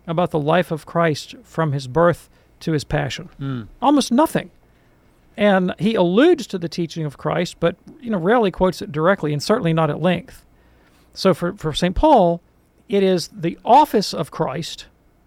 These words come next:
Speaker 1: and, uh, his self-sacrifice, uh, at Calvary and resurrection that are the, that are the salient points. But as
Speaker 2: Mm-hmm.
Speaker 1: to Jesus's actual biography,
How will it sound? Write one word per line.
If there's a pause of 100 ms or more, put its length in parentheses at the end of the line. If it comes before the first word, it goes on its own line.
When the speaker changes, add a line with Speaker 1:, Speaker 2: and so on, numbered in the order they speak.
(540)
Speaker 1:
and, (540)
uh,
his
self-sacrifice,
uh,
at
Calvary
and
resurrection
that
are
the, (100)
that
are
the
salient
points.
But
as
Speaker 2:
Mm-hmm.
Speaker 1:
to
Jesus's
actual
biography,